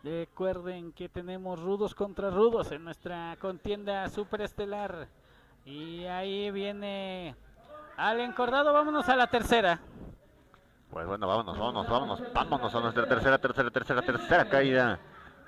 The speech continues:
Speaker 2: Para todos ustedes que nos siguen a través de Lucha Libre Entre Nosotros, ya saben, denle like, suscríbanse a la página, compartan todos nuestros videos, activen la campanita para que le llegue la notificación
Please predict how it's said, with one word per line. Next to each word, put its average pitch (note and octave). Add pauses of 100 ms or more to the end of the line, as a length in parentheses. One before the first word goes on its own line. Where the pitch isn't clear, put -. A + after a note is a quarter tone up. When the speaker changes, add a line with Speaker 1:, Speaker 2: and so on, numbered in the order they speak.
(360)
Speaker 2:
Para G#2+
todos A#2
ustedes A#2+
que A#2+
nos A2+
siguen B2
a A2+
través A#2
de A#2
Lucha B2
Libre B2
Entre G#2+
Nosotros, A#2
ya A#2
saben, B2 (480)
denle A#2
like, B2
suscríbanse A2+
a G#2
la A2
página, A#2 (580)
compartan A#2+
todos C#3
nuestros A2+
videos, A#2 (800)
activen C3+
la A#2
campanita A#2+
para B2+
que A#2+
le A#2+
llegue C#3+
la C#3
notificación B2